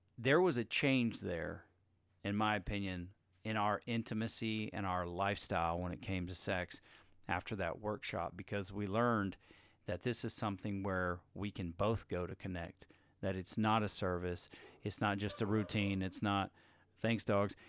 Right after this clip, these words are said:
it's not um, just meant for having babies. It's not something that's taboo. It's not something that's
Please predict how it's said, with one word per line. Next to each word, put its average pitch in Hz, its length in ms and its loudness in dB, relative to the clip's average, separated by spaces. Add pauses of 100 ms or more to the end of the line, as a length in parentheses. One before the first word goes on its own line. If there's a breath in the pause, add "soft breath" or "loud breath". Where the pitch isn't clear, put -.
(140 loud breath)
it's 117 220 0
not 120 300 6 (520)
um, 98 680 4 (340)
just 127 260 2
meant 113 340 4
for 101 120 0
having 95 360 2
babies. 98 480 0
It's 92 220 -6
not 110 200 2
something 107 340 0
that's 101 200 -4
taboo. 95 640 2
It's - 160 -6
not 104 180 2
something 107 380 0
that's 104 200 -2